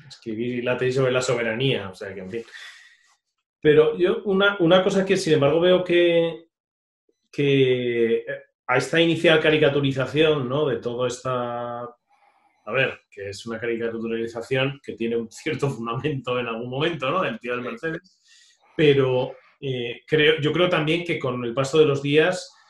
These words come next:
Speaker 1: como esto se está replicando en muchos otros sitios, que claramente ya no son, no sé hasta qué punto veis que, que esa caricatura inicial va a permanecer impregnada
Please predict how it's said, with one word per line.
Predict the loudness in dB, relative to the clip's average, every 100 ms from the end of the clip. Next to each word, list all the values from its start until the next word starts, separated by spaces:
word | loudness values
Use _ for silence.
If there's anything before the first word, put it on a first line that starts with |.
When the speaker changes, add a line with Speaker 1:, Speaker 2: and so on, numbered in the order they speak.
| _ _
Speaker 1:
como | -8
esto | -8 -6
se | -4
está | -6 0 4 4 4 0
replicando | 0 0 -2 -2 0 2 2 0
en | -4
muchos | -6 -8
otros | -8 -10 -6
sitios, | -6 -4 -4 -6 -10 -18
que | -20 _
claramente | -4 -2 -2 -4 -6
ya | -6 -6
no | -8
son, | -8 -6 -6 -10 _ _ _ _
no | -6
sé | -2 -2
hasta | 0 0
qué | 0
punto | -2 0 2
veis | 4 2 0 -4
que, | -4 -4 -8
que | -6 -4
esa | -2 0 2
caricatura | 2 2 0 2 4
inicial | 4 2 -2 0 2 2 0 0
va | 2 2 2
a | 2
permanecer | -2 -2 -4 -6 -8 -6 -4 0
impregnada | -2 -2 -6 -6 -2 2 4 4 0 -2